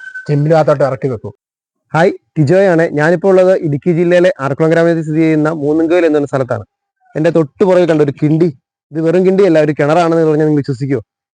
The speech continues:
Speaker 2: ഇല്ല, തീർച്ചയായും വിശ്വസിക്കണം. മൂന്നുംകോൽ സ്വദേശിയായ കച്ചവടത്തെ അശ്വിൻ സാറ് സ്വന്തമായിട്ട് നിർമ്മിച്ച ഒരു കിണറാണിത്. അപ്പൊ ഈ കിണറിനെ കുറിച്ചുള്ള കാര്യങ്ങൾ, അതുപോലെ സാറ് കുറെ ഉപകരണങ്ങളൊക്കെ കണ്ടുപിടിച്ചിട്ടുണ്ട്. അപ്പൊ അതിനെക്കുറിച്ചുള്ള കാര്യങ്ങളൊക്കെ നമ്മൾ ഈ വീഡിയോയിൽ പറയുന്നുണ്ട്. വില്ലേജ് വ്ലോഗ്സിന്റെ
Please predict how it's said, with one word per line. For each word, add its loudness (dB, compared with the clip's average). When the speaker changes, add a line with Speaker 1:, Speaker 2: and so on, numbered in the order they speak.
Speaker 2:
ഇല്ല, -10
തീർച്ചയായും 2
വിശ്വസിക്കണം. 0
മൂന്നുംകോൽ 2
സ്വദേശിയായ 2
കച്ചവടത്തെ 0
അശ്വിൻ -2
സാറ് 2
സ്വന്തമായിട്ട് 0
നിർമ്മിച്ച 2
ഒരു -2
കിണറാണിത്. -2
അപ്പൊ -8
ഈ -4
കിണറിനെ 2
കുറിച്ചുള്ള 2
കാര്യങ്ങൾ, 2
അതുപോലെ 0
സാറ് -4
കുറെ 2
ഉപകരണങ്ങളൊക്കെ 2
കണ്ടുപിടിച്ചിട്ടുണ്ട്. 0
അപ്പൊ -10
അതിനെക്കുറിച്ചുള്ള 2
കാര്യങ്ങളൊക്കെ 2
നമ്മൾ 2
ഈ 2
വീഡിയോയിൽ 2
പറയുന്നുണ്ട്. 0
വില്ലേജ് 0
വ്ലോഗ്സിന്റെ 0